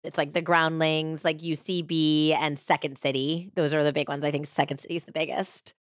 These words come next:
But some of the other famous Groundlings are Will Ferrell, Sherry O'Terry, Will Forte, Maya Rudolph, Kristen Wiig. They were all also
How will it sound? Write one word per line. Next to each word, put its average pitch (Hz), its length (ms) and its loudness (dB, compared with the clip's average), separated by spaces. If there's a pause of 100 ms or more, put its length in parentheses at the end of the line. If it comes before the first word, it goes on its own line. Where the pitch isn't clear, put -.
(200)
But 240 120 0
some 277 220 2
of 262 100 2
the 240 160 -6
other 226 220 4
famous 175 360 0
Groundlings 151 840 0
are 139 400 0
Will 143 160 -6
Ferrell, 220 800 2
Sherry 147 360 -4
O'Terry, 180 840 2 (240)
Will 160 160 2
Forte, 196 920 2
Maya 147 280 -2
Rudolph, 185 800 2
Kristen 143 340 -6
Wiig. 180 600 2
They 170 120 4
were 156 140 2
all 143 400 0
also 156 500 -2